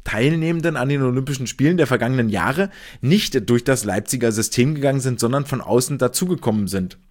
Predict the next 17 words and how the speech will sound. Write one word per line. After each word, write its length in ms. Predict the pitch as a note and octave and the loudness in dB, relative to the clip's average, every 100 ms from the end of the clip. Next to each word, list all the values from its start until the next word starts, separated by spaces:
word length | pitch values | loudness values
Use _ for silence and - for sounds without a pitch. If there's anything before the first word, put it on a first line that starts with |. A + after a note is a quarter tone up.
| - | -10
Sei 160 | E2 | -6
es 120 | G2+ G2+ | -4 -4
ein 100 | G2 | -4
David 240 | G2 G#2 | -6 -4
Thomasberger, 880 | C3 D#3 D#3 - C3 C#3 C#3+ C#3 - | -2 0 -2 2 2 2 -2 -6 -6
ein 380 | E2+ A2 A2 - - - - - - | -4 -4 -6 -12 -20 -20 -20 -20 -10
Marek 320 | G#2 A2 A#2+ | -4 0 0
Ulrich, 580 | - C#3+ E3 F3+ F3+ - | 2 4 6 6 4 0
eine 440 | F#2+ A#2 B2 B2 A2 | -2 0 2 2 0
Marie 260 | A2+ B2 | -2 -4
Pietruschka 640 | B2 B2+ - C3+ - E3 - | -2 -2 2 2 2 2 2
oder 260 | A2+ A#2+ | 2 4
jetzt 300 | A#2 A#2 - | 4 4 0
auch 200 | G2+ A#2+ | -2 -2
eine 440 | - A2 A#2+ A2 F#2+ | 0 0 0 -2 -4
Timo 420 | C3 A#2+ A#2 A#2+ A#2+ | -4 0 0 0 0
Sorgius, 600 | G#2+ G#2 C#3 E3 E3+ | 4 6 6 4 2